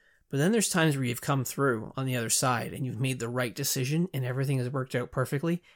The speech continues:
and that opens up doors and opportunities for you. That's what it's all about. You wanna put, set yourself up for success. You need to make as many right decisions as possible, but when you make the wrong ones, you at least learn from them so then you can set yourself up for success down the road.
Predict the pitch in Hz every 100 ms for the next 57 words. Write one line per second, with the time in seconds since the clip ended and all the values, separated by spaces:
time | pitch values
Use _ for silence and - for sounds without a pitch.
0 | _ 156 135 151 170 175 156 143 131 -
1 | 131 135 151 135 135 143 - - 127 139
2 | 151 - 143 143 151 208 233 _ _ _
3 | _ _ _ _ _ _ _ _ 185 262
4 | - 156 127 131 127 143 151 135 - _
5 | _ _ _ _ - 165 254 269 - -
6 | 180 185 190 165 170 - 147 135 127 -
7 | 220 208 - - _ - _ _ _ -
8 | 180 240 202 190 180 131 147 156 175 156
9 | 143 175 - 160 175 156 131 - 185 202
10 | 254 175 123 104 - 156 151 165 160 202
11 | 233 160 147 196 254 135 139 127 151 -
12 | 147 185 233 165 135 135 156 147 147 139
13 | 110 - 202 - 160 160 156 151 135 -
14 | 135 - 180 - 131 135 127 135 185 -